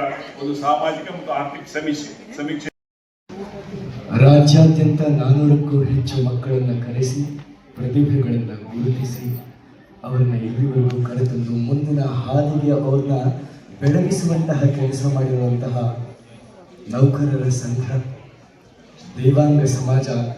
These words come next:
Speaker 2: ನಿಜವಾಗಿಯೂ ಅಣ್ಣನ ಕೆಲಸವೇ ಮಾಡಿದೆ. ನಮ್ಮ ಇಡೀ ಸಮಾಜದಲ್ಲಿ ಇಷ್ಟು ದೊಡ್ಡ ಮಟ್ಟದ ಕಾರ್ಯಕ್ರಮವನ್ನು ಮಾಡುವಂತಹ ದೇವಾಂಗದ ಸಮಾಜದ ಈ ಕೆಲಸ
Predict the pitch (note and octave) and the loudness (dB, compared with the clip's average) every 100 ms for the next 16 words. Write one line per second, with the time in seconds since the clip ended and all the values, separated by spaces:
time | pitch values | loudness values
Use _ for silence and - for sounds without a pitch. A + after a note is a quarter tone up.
0 | - - - G2+ A#2+ B2 C#3 D#3 E3 E3+ | -14 -20 -18 -12 -8 -4 -2 0 0 0
1 | F3 - - - - A#2+ C3 D3 D3 D3 | -2 -2 -6 -8 -10 -4 -2 0 0 0
2 | D3 - B2+ B2+ D#3+ E3+ G3 C3+ B2 - | -2 -8 -8 -6 -4 -2 -2 -4 -8 -12
3 | - - - - _ _ - - - B2+ | -20 -20 -20 -20 _ _ -20 -20 -20 -20
4 | - - - B3+ - - - - - - | -20 -20 -20 -20 -20 -20 -20 -20 -20 -20
5 | - - - B2+ D#3 D#3 C#3 D3 C#3+ F#3 | -20 -20 -6 2 4 8 8 8 6 6
6 | F#3 - C#3+ D#3 E3 - D#3+ D#3 D3 B2+ | 6 4 2 4 2 2 0 0 2 0
7 | B2 - - - - - C#4+ - - G#3 | -2 -4 -16 -20 -20 -12 -2 0 0 -2
8 | G3 C#3 - G3+ F3+ E3 - D#3+ D3 C#3 | 0 0 -2 0 0 0 -2 -4 -2 -2
9 | C#3+ D3 D3+ D3 C#3+ C#3 C3 C#3 C3 - | 0 -2 -2 0 0 0 0 0 0 -2
10 | A2+ B2+ B2 A#2+ B2+ C3+ - B2 C3 B2 | -2 -2 -2 -2 0 0 -2 -4 -4 -4
11 | B2 C3 - B2+ B2 B2 B2 B2 A#2+ A#2+ | -2 -2 0 -2 -2 -2 -4 -8 -6 -4
12 | D3 | -4